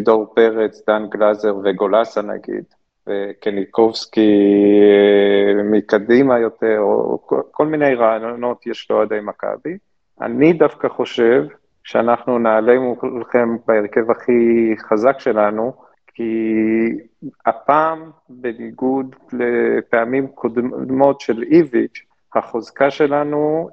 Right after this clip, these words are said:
היא בחלק הקדמי שלנו, למרות שכבר ציינו את הקישור המאוד מאוד, אה, אה, חזק שלנו, ודרך אגב,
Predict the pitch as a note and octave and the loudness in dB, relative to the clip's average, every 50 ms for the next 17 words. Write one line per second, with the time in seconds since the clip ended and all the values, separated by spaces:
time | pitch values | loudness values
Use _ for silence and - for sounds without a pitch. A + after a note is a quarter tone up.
0 | _ _ A#2+ A2+ A2+ A2+ G2+ - - A#2 A2 A2+ A2 - - A2+ G#2+ - - A2+ | _ _ -8 -6 -4 -6 -6 -4 -4 -2 -2 0 -2 -2 -2 -4 -4 -2 -4 -6
1 | G#2 - _ A2+ A2+ G#2+ - C#3 C3 C3 C#3 C#3+ D#3 E3 F3 F3 D#3 B2+ A#2 A2 | -6 -6 _ -10 -10 -6 -4 -4 -2 0 0 0 0 0 0 0 0 0 -2 -2
2 | A2 A#2 B2 C3+ - - - C3+ B2+ B2 A#2+ A#2 A2+ A2+ A2+ A2+ A2+ A2 - _ | 0 0 0 0 0 -4 -4 -2 0 0 2 2 2 2 0 0 -2 -4 -4 _
3 | - A#2 G#2+ - - - A2+ A#2 C3 C#3 C3 A#2+ A2+ - A2+ - - - G#2+ - | -2 -2 -2 -2 0 2 2 2 2 0 -2 -4 -2 -2 -4 -4 -4 -8 -10 -4
4 | - C3 B2 A#2 A2 A2 G#2+ G#2+ G#2+ G#2 G#2 G#2 G#2+ A2 G#2+ A2 A#2 A2+ A2+ _ | -2 0 0 2 2 2 2 2 2 0 -2 -2 -4 -4 -2 0 0 -2 -2 _
5 | _ A#2+ A#2 A2+ A2+ A#2 A#2 A2+ A2+ A2 G#2+ G#2+ - _ _ _ _ _ _ _ | _ -2 -2 -2 -4 -4 -6 -4 -4 -4 -4 -6 -10 _ _ _ _ _ _ _
6 | - - C3+ B2 B2 A#2+ A2+ - - - A2+ A2 A2+ A#2 A2 - - - B2 A2+ | -14 -12 -8 -4 -2 -2 -2 -2 0 0 0 0 0 0 -2 -2 -4 -6 -2 0
7 | B2 B2+ C3+ D3 D3+ D3+ D3 C3+ B2 A#2 A#2 A2+ - B2 B2+ C3 B2 - C#3 C3+ | 0 0 0 0 -2 -2 -2 0 0 0 0 2 2 2 2 2 2 0 0 0
8 | C3 C3+ C3 | 2 0 0